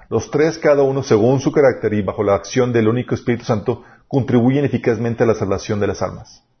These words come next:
Las tres, chicos. Sí. Concilio Vaticano dos dice,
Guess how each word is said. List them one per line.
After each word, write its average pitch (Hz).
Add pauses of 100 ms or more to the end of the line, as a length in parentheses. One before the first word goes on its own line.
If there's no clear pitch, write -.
(120)
Las -
tres, 101
chicos. - (460)
Sí. - (1300)
Concilio 131
Vaticano 127
dos 117
dice, 113